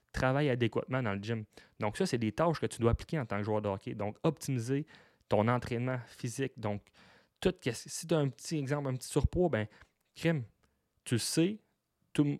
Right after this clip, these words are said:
t'sais, tout le monde te le dit dans un sens, tu le sais déjà, ben, applique les tâches pour pouvoir t'aider. Après ça, on a tout ce qui est nutrition.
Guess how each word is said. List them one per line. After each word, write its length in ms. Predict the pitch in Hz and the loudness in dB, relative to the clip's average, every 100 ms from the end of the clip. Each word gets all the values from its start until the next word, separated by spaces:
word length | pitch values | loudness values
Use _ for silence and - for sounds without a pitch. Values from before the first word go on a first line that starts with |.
| - | -4
t'sais, 140 | 120 | -6
tout 160 | - 123 | -2 2
le 40 | |
monde 180 | 131 139 | 2 4
te 60 | 117 | 2
le 60 | |
dit 100 | 131 | 2
dans 100 | 139 | 2
un 100 | 110 | 2
sens, 320 | 107 139 160 | 2 0 -2
tu 120 | - 107 | -4 -4
le 40 | |
sais 160 | - 151 | 0 2
déjà, 400 | 123 117 127 147 _ _ _ - | 4 4 0 -2 _ _ _ -8
ben, 240 | 110 101 - _ _ _ _ | -4 -2 -4 _ _ _ _
applique 400 | 117 - 135 156 | -6 -2 -2 0
les 100 | 117 | -2
tâches 320 | 113 123 147 - | 0 0 0 -2
pour 340 | 120 131 135 | 0 0 -2
pouvoir 340 | - 110 120 131 | -8 -2 0 2
t'aider. 340 | 113 120 123 - _ _ _ _ _ _ 131 | 0 0 -4 -10 _ _ _ _ _ _ -8
Après 260 | 123 117 | -2 -2
ça, 140 | - 151 | 2 2
on 80 | 120 | 2
a 60 | |
tout 100 | 151 - | 0 -2
ce 180 | 127 - | -4 -2
qui 80 | |
est 20 | 127 | 0
nutrition. 480 | 123 - - 147 | 0 -2 -2 -2